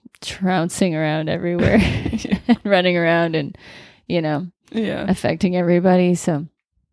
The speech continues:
Speaker 1: but that's good. You know, we lived that together as sisters and
Speaker 2: Yeah.
Speaker 1: we got through it. And certainly it does, you know, living in solidarity and, and interceding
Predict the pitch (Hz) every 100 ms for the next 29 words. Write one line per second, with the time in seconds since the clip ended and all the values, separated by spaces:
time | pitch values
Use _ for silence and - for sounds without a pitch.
0 | _ _ - - 226 359 392 214 165 196
1 | 233 254 196 190 185 214 214 202 220 226
2 | 190 185 160 208 226 202 - - 175 -
3 | 226 233 214 107 196 - - 240 214 -
4 | - - - - 196 220 233 214 151 156
5 | 165 - _ - _ - 294 190 180 151
6 | 165 147 131 185 - 190 151 156 202 185
7 | 185 180 - 160 156 156 165 196 202 190
8 | - - - 190 202 208 202 208 - 185
9 | 185